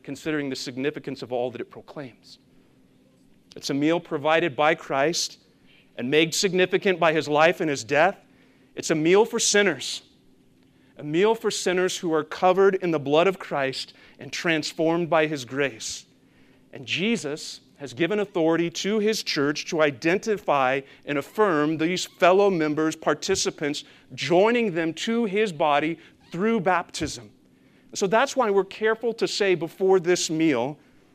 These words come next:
it's for members of Christ's church, either this church or another gospel-preaching church, and those who've been baptized upon their profession of faith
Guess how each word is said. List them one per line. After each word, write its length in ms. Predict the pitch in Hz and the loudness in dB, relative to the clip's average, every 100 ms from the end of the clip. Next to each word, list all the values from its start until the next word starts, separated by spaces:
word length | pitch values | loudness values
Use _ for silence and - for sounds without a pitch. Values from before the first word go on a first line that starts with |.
| _ 160 | _ -6
it's 120 | - | -4
for 160 | - | -2
members 600 | 170 160 180 202 214 214 | -2 0 0 2 2 2
of 180 | 214 180 | -2 -6
Christ's 420 | - 185 180 - | -4 -2 -2 -4
church, 600 | - - 180 131 - - - _ _ _ _ _ - | -8 -4 -4 -4 -10 -14 -16 _ _ _ _ _ -10
either 440 | 165 165 160 151 - | -4 2 2 0 -6
this 400 | 131 117 175 226 | -16 0 2 2
church 440 | - - 180 208 - | -2 -2 0 -2 -4
or 180 | - 160 | -2 -2
another 320 | 151 156 185 | 0 0 0
gospel-preaching 1000 | 175 156 160 160 - 180 180 180 - 185 190 | 0 0 0 -2 -6 -6 -6 -8 -4 -4 -4
church, 480 | - 143 147 - - - _ | -4 -6 -6 -14 -16 -20 _
and 140 | 156 156 | -6 2
those 300 | 185 226 - | 4 4 2
who've 180 | 226 | -2
been 180 | 180 180 | 0 0
baptized 680 | 127 170 190 - 190 185 175 | 2 2 2 0 -2 -2 -2
upon 280 | 165 180 160 | -6 -4 -4
their 100 | 151 | -6
profession 640 | - 151 - 185 180 208 | -6 -6 0 0 0 -4
of 80 | 180 | -6
faith 400 | - 151 139 | -6 -4 -4